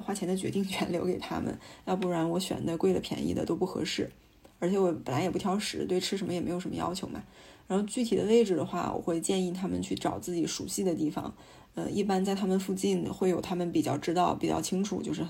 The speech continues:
比较好吃的这种嘛。嗯，我，我过去找他这个都不是问题。但是大部分人还是会选，呃，就是会比较体贴，选一个居中的位置。也有一些很绅士的，他会坚持说，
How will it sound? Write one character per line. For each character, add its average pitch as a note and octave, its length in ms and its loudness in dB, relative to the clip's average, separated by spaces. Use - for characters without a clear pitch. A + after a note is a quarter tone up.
比 F3 100 -2
较 D#3 80 0
好 - 160 -2
吃 - 220 -2
的 E3+ 100 0
这 D#3+ 120 0
种 D3+ 180 -4
嘛。 C#3+ 160 -6
嗯， - 240 -4
我， E3+ 140 2
我 E3 140 2
过 G3 120 0
去 G3+ 80 2
找 F#3+ 140 4
他 E3+ 180 -2
这 F3+ 80 2
个 F3 80 2
都 E3 140 0
不 F3 100 -4
是 F3 140 -4
问 F3 220 -2
题。 - 200 -10
但 A3+ 100 2
是 A#3 80 4
大 B3+ 120 2
部 B3 100 0
分 G3+ 100 4
人 - 140 0
还 - 160 -4
是 F#3+ 100 -2
会 G3+ 140 0
选， - 280 -4
呃， - 220 -8
就 - 140 -6
是 - 240 -6
会 G3+ 160 -2
比 G3 100 -2
较 F3 200 0
体 - 240 -8
贴， F3 200 -6
选 - 300 -4
一 - 60 -6
个 F3+ 360 -2
居 G3 160 -4
中 G#3 280 0
的 G3+ 80 0
位 - 120 -2
置。 - 220 -8
也 G3+ 100 6
有 A#3+ 80 6
一 A3+ 80 4
些 A3+ 180 4
很 - 280 -2
绅 G3+ 260 0
士 A3 220 0
的， G#3+ 100 -2
他 G#3 160 -6
会 G3+ 160 2
坚 F#3+ 240 0
持 F3+ 180 -2
说， F3 380 0